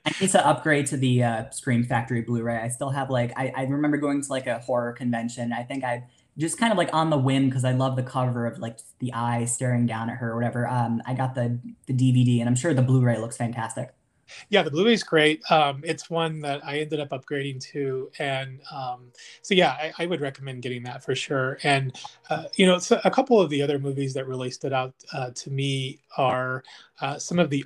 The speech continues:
Speaker 2: old movies that used to, like, premiere, like, on t-, on, like, like, U S A Up All Night or, um, like, the Ron Descheer Up All Night movies. But one was called,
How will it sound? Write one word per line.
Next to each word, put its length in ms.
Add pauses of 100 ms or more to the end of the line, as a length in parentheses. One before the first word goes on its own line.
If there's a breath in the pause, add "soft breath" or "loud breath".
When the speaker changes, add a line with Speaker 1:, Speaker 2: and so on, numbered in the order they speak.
Speaker 2:
old 320
movies 520
that 360
used 340
to, 80
like, 220
premiere, 480
like, 220
on 100
t-, 260
on, 320 (100)
like, 180 (440)
like, 220 (100)
U 200
S 180
A 100
Up 140
All 140
Night 420
or, 360
um, 340 (760 loud breath)
like, 200
the 80
Ron 260
Descheer 760
Up 160
All 120
Night 220
movies. 460
But 220 (320 loud breath)
one 340
was 220
called, 720